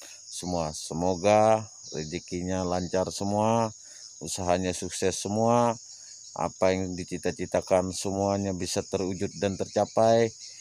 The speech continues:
dan tetap semangat,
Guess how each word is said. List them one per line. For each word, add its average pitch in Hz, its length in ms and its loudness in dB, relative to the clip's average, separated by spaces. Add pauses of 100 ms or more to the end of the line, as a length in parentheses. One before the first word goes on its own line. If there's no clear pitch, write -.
(200)
dan 92 420 0 (1120)
tetap 90 340 0
semangat, 95 540 0